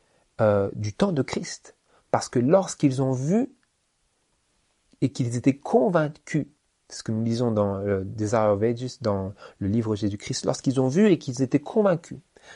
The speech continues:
que celui qu'ils avaient devant les yeux était bel et bien le Fils de Dieu, le Messie,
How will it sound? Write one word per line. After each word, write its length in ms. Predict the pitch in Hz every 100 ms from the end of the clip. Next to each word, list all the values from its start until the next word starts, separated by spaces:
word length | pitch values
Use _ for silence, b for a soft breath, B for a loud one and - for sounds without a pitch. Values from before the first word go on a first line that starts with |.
| B
que 80 | 123
celui 340 | - 160 180
qu'ils 220 | 165 135
avaient 180 | 139 131
devant 200 | 127 131
les 260 | 131 123 117
yeux 100 | 110
était 200 | 104 107
bel 220 | 113 151
et 60 | 131
bien 240 | 120 127
le 120 | 110
Fils 360 | 101 - 175 -
de 80 | 101
Dieu, 340 | 101 123 196 _ _ b b b
le 140 | 110
Messie, 480 | 110 107 - - 98